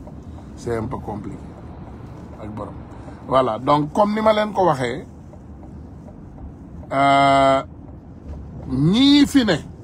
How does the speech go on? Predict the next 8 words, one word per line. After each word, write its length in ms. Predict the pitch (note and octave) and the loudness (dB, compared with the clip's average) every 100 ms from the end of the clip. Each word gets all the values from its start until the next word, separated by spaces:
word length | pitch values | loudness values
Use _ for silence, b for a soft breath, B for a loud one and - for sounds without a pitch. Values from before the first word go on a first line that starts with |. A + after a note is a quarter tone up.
| - - - - - - | -18 -18 -18 -18 -16 -4
ñii 260 | D3+ G#3+ | 0 0
fi 160 | G3+ G#3 | 0 0
ne, 100 | D#3+ G2 - - - - - - - - - - | 0 -2 -10 -14 -14 -14 -16 -16 -16 -16 -16 0
à 160 | D3+ D3+ | 2 4
tout 260 | B3 B3+ F3+ | 4 2 2
prix, 240 | - E3+ - - - - - - - - - - - - - - - | 0 0 0 -8 -18 -16 -16 -14 -14 -14 -14 -12 -12 -14 -16 -16 -6
à 220 | - F3 F3 | 2 2 2
tout 180 | - C#4 | 4 4